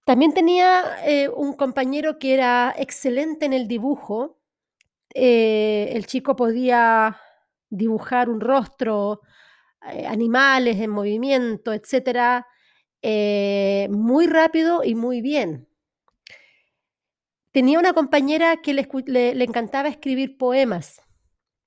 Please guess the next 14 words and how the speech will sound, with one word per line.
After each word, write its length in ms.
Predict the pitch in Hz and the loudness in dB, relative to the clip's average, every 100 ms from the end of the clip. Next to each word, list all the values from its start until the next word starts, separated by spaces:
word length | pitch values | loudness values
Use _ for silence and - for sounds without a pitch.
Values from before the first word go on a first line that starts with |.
| _ _ _ _ _ _ | _ _ _ _ _ _
y 140 | 269 226 | -2 0
los 120 | 214 | 0
escribía 520 | 165 - 220 233 247 | -2 -4 -4 0 0
muy 180 | 240 262 | 2 0
lindo, 480 | 262 302 190 156 - _ _ _ _ _ _ _ _ _ _ | 2 2 0 -4 -10 _ _ _ _ _ _ _ _ _ _
con 240 | 247 240 | -2 0
un 220 | 240 233 214 | 0 -2 -4
vocabulario 1040 | 226 226 220 226 262 285 294 302 302 294 | -2 -2 0 2 2 2 2 4 4 4
y 120 | 247 | 0
una, 960 | 240 226 214 208 202 202 196 190 196 - _ _ | -2 -2 -2 -2 -2 -2 -2 -4 -8 -12 _ _
una 300 | 254 240 220 | -2 0 2
redacción 640 | 202 202 202 - - 320 320 | 0 -2 -4 -6 -4 -2 -2
del 140 | 277 | -4
poema, 720 | 285 254 254 254 254 254 254 | -2 -2 0 -2 -2 -4 -8